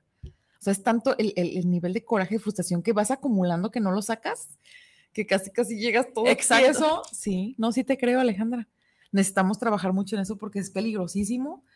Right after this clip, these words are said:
Speaker 1: llegar a ese punto.
Speaker 2: No, y como habíamos dicho en principio, puedes llegar a la muerte. O sea, a un infarto, eso te puede provocar un infarto y el infarto, desgraciadamente, hay veces que las
Speaker 1: Derrame.
Speaker 2: personas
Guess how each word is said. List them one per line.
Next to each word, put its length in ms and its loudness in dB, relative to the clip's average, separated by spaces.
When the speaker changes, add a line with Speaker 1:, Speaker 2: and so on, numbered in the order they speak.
Speaker 1:
llegar 260 -2
a 60 0
ese 160 -6
punto. 280 -8
Speaker 2:
No, 140 6
y 120 -2
como 220 -6
habíamos 360 -6
dicho 200 -12
en 80 -2
principio, 440 -8
puedes 200 0
llegar 200 0
a 40 4
la 120 2
muerte. 500 -2
O 260 -8
sea, 200 2
a 140 12
un 180 10
infarto, 600 6
eso 200 6
te 80 2
puede 240 2
provocar 400 -2
un 100 2
infarto 440 2
y 60 6
el 100 2
infarto, 400 2
desgraciadamente, 640 0
hay 100 4
veces 300 2
que 80 0
las 100 4
Speaker 1:
Derrame. 60 2
Speaker 2:
personas 460 0